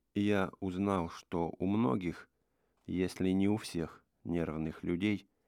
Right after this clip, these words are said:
есть места, вызывающие такой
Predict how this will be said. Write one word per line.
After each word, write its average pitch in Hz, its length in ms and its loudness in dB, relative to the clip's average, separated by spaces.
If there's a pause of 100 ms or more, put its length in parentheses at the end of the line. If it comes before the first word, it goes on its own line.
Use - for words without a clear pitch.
(640)
есть 98 320 -4
места, 117 520 0 (600)
вызывающие 92 840 0
такой 76 440 -6